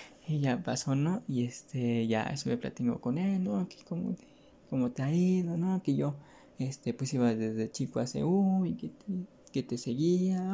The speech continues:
órale, ¿no? Que muchas gracias y ya. Y, este, ya le dije, "No, pues, yo también, eh, hace tiempo, pues, eh, jugaba fútbol y yo le, eh, tenía tu número y le ponía mis playas parejitas, pues,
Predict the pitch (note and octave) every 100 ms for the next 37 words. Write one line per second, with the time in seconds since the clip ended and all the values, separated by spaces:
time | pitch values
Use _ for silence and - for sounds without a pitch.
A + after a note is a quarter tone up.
0 | G#3 G#3 F#3+ D#3+ E3+ F3+ C#3+ C#3+ C#3+ E3
1 | E3 E3+ F3+ F3+ - - - E3+ E3+ -
2 | - - - - - - - C#3 A#2+ A#2+
3 | B2 - - C3+ D#3+ - - F3 - -
4 | B2+ A#2+ A2+ A2+ A2+ A2+ C#3+ D3+ E3 -
5 | A#2+ A#2+ B1+ C2 - A1 G1+ G1+ G1+ C#3
6 | C#3 B2+ A#2 - - - A2+ - - -
7 | - - A#2 G#2+ G#2+ A2+ A#2+ B2+ C#3+ C#3
8 | A#2 G#2+ A2 G#2 C3 - - - - -
9 | - - - G#2 F#2+ - - B2 C3+ C3+
10 | A2+ A2+ G#2 G#2 A2+ - A2+ A2+ A#2 -
11 | - - C3 - - - - B2 B2 -
12 | -